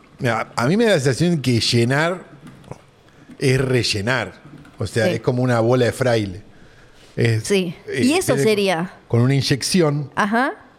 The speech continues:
Speaker 2: Sí.
Speaker 1: entra
Speaker 2: Sí.
Speaker 1: en la bola de
Speaker 2: Como
Speaker 1: Fry.
Speaker 2: la ciruela en el pelleto.
Speaker 1: Bueno, pero entonces necesariamente tiene que entrar algo
Speaker 2: Sí.
Speaker 1: para llenar.
Speaker 2: Claro, para
Speaker 1: Claro.
Speaker 2: rellenar. Pero
Speaker 1: Pero
Speaker 2: sí,
Speaker 1: bueno, para mí
Speaker 2: pero la
Speaker 1: llenar es rellenar,
Speaker 2: manzana,
Speaker 1: es lo mismo.
Speaker 2: la manzana caramelada, ¿vos diri-, vos no dirías que está llena de caramelo?
Speaker 1: No, está cubierta de caramelo.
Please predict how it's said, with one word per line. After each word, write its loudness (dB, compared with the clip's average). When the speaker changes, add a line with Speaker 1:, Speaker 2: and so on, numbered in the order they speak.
Speaker 2:
Sí. -2
Speaker 1:
entra 0
Speaker 2:
Sí. -2
Speaker 1:
en -4
la 2
bola 4
de 4
Speaker 2:
Como 2
Speaker 1:
Fry. 2
Speaker 2:
la 2
ciruela 0
en -2
el 2
pelleto. -2
Speaker 1:
Bueno, 0
pero 2
entonces -2
necesariamente 0
tiene 0
que -2
entrar 0
algo 0
Speaker 2:
Sí. -2
Speaker 1:
para 0
llenar. -2
Speaker 2:
Claro, 0
para 0
Speaker 1:
Claro. -2
Speaker 2:
rellenar. 0
Pero 2
Speaker 1:
Pero 4
Speaker 2:
sí, 2
Speaker 1:
bueno, 2
para 2
mí -2
Speaker 2:
pero 4
la 4
Speaker 1:
llenar 2
es -2
rellenar, 2
Speaker 2:
manzana, 2
Speaker 1:
es 2
lo 2
mismo. 0
Speaker 2:
la 2
manzana -2
caramelada, 2
¿vos 2
diri-, 0
vos 2
no 2
dirías 0
que -4
está 0
llena 0
de -2
caramelo? 0
Speaker 1:
No, 2
está -2
cubierta 0
de -6
caramelo. -12